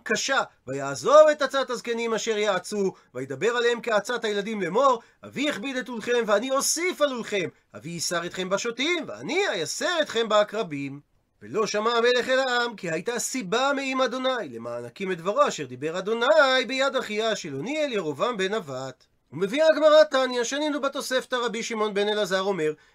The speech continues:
"אם יאמרו לך ילדים בני, וזקנים יגידו לך סתור, שמע לזקנים ואל תשמע לילדים." מדוע? שבניין ילדים זה בעצם סתירה, וסתירת ילדים זה בעצם בניין,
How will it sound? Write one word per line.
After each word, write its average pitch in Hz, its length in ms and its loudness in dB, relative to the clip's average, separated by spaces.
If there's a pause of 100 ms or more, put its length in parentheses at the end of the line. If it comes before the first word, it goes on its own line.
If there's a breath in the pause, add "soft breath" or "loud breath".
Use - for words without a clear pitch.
(140 soft breath)
"אם 330 220 0
יאמרו 285 260 0
לך 285 280 -2
ילדים 208 580 0
בני, 202 320 2 (160)
וזקנים 254 540 -4
יגידו 226 340 -2
לך 202 200 -2
סתור, 302 500 4 (200 soft breath)
שמע 277 340 4
לזקנים 226 760 0
ואל 233 260 -2
תשמע 190 360 -2
לילדים." 208 580 -2 (180)
מדוע? 127 340 0 (280 loud breath)
שבניין 240 580 -2
ילדים 269 500 -2
זה 214 140 -4
בעצם 175 400 -6
סתירה, 190 460 -2 (300 loud breath)
וסתירת 123 500 -10
ילדים 285 560 -2
זה 277 160 -6
בעצם 262 420 -2
בניין, 208 440 4